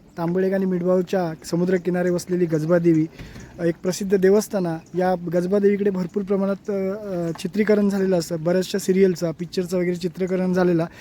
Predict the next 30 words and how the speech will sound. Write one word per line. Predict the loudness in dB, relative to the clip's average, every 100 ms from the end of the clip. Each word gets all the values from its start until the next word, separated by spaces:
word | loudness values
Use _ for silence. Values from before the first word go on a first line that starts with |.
| -20 -20 -10 0
ती | 6
गजबा | 6 6 4
देवीचं | 2 2
ह्या | 0
ठिकाण | 0 -2 0 -2
सुंदर | 0 2 6 6 6
आहे |
एकदम, | 2 0 0 0
निस-, | -2 -2
अ, | -2 -2
समुद्रकिनाऱ्याच्या | 0 2 2 0 0 0 2 0 -2 -10 -20 -10 0
काठावर | 0 4 2
असल्यामुळे | 2 2 2 2 2
आणि | 2
मंदिर | 2 2 2 2
अगदी | 2 0 2
उंचावर | 2 2 2 2
असल्यामुळे | 0 0 0 0
अगदी | -2 0
नयनरम्य | 2 4 4 2 2
असं | 0 0
देखावा | 0 0 0
असतं | -2 -2 -2
या |
गजबा | 0 -2 0
देवीच्या | 0 0 0 -2
मंदिराचं. | -2 -2 -4 -6 -12 -14 -14 -4
आणि | 0
जागृत | 2 4 2
देवस्थान | 4 4 4 -2 -4